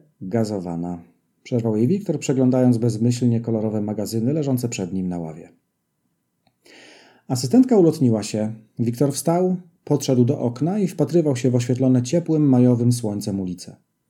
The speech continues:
Podobała mu się ta część Warszawy. Z jednej strony widok na filtry, z drugiej na rosnące stołeczne city z całą tą krzątaniną kolorowych samochodów, pieszych,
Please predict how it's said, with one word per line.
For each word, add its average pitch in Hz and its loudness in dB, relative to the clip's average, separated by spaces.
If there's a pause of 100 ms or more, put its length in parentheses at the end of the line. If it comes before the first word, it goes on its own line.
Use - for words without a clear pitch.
(960)
Podobała 190 2
mu 123 6
się 117 -4
ta 107 -6
część 98 -6
Warszawy. 92 -6
Z 95 -8
jednej 165 0
strony 147 2
widok 123 2
na 131 0
filtry, 131 2 (240)
z 120 -4
drugiej 151 2
na 143 2
rosnące 131 2
stołeczne 123 2
city 113 -2
z - -10
całą 139 0
tą 127 2
krzątaniną 120 2
kolorowych 117 -2
samochodów, 117 -4
pieszych, 117 -2